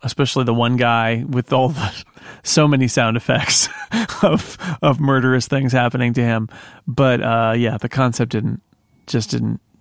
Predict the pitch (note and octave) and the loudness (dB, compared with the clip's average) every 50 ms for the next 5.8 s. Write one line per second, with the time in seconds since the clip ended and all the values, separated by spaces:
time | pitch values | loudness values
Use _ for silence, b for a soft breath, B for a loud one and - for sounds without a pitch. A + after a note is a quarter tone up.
0 | _ - - A#2 A2 A2 A#2+ A#2 A2+ G#2+ - B2+ A#2+ A#2 A2 A2 A2 G#2+ A2 A2 | _ -4 -2 -2 0 0 0 0 0 0 0 0 0 0 0 0 0 0 0 0
1 | A2+ A2+ A2+ A#2 A#2 A2+ A2+ A2 G#2+ G#2 G2+ - - B B B B B B B | 0 0 0 0 0 0 0 0 -2 -2 -4 -6 -8 B B B B B B B
2 | B B B - - A2+ G#2+ G#2 G2 F#2+ G2 G2+ G2+ _ _ _ _ _ _ _ | B B B -4 -2 -2 0 -2 -2 -4 -6 -8 -10 _ _ _ _ _ _ _
3 | _ b b b b b b b b b b b _ _ _ - D3 D3 D3+ D3+ | _ b b b b b b b b b b b _ _ _ 0 2 4 4 4
4 | D3 C#3+ C#3+ C#3 - - _ _ - C#3+ C#3 C3+ C3+ C3 C3 A#2+ A#2+ - - - | 4 2 2 0 -2 -4 _ _ 0 0 2 2 2 2 2 0 0 -2 -2 0
5 | - D#3 D3+ D3 C3+ C#3+ C3 - - - D3+ C#3 C3+ C3+ C3+ C3 | 2 2 2 2 2 0 0 0 0 0 2 2 4 2 2 0